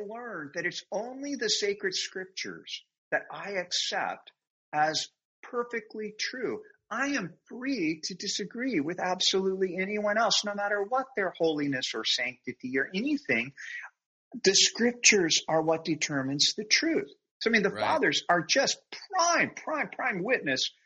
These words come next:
Speaker 1: to that reality, which is,
Speaker 2: Yep.
Speaker 1: I think, uh, w-, w-, the, the part of their great value. It's not only, and I wanna stress, they not only get that right about the Scriptures, that, that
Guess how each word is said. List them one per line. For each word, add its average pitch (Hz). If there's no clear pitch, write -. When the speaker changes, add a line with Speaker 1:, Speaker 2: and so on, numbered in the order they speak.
Speaker 1:
to 143
that 123
reality, 101
which 110
is, 120
Speaker 2:
Yep. 87
Speaker 1:
I 131
think, 139
uh, 120
w-, 113
w-, 127
the, -
the 127
part 180
of 110
their 101
great 95
value. 92
It's 175
not 277
only, 220
and 165
I 175
wanna 190
stress, -
they 131
not 202
only 165
get -
that 120
right 160
about 143
the 139
Scriptures, 180
that, 104
that 104